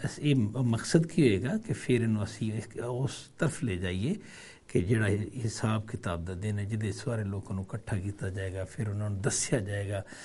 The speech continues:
ਕਿ ਤੁਸੀਂ ਕੀ ਅਮਲ ਲੈ ਕੇ ਆਏ ਹੋ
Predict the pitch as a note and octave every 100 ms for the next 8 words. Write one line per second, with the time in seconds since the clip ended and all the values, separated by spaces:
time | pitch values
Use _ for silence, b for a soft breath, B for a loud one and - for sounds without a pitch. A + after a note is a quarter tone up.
0 | B B D3 C3 A2+ A#2+ A2 - F3+ E3+
1 | E3 B2+ A#2+ G2 F#2 A2 - D#3 - -
2 | -